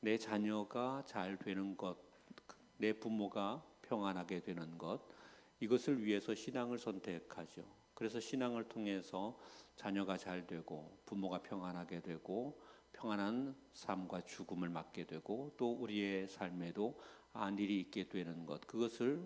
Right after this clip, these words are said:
원하는 것이죠. 그런데 본문에서 소개되어 있는 이야기는 "내 부모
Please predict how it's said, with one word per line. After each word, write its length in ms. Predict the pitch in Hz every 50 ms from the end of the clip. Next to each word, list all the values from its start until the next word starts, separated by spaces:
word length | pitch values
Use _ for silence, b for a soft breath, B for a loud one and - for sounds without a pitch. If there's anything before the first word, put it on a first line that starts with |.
| 180 - -
원하는 720 | 98 95 92 90 87 80 78 78 76 69 69 71 87 92
것이죠. 460 | 87 85 78 - - 80 - - - - - B B B B B B B B B B B
그런데 260 | - - 127 135 143
본문에서 580 | - - 117 107 107 113 113 110 107 107 - 120
소개되어 420 | - - 113 113 120 107 - 110
있는 240 | 104 104 101 101 101
이야기는 640 | 95 98 98 95 95 - 101 92 90 92 107 120 123 B B B B B B B B B - -
"내 260 | 95 101 104 110 107
부모 640 | - - 107 104 104 95 87 80 76 78 - -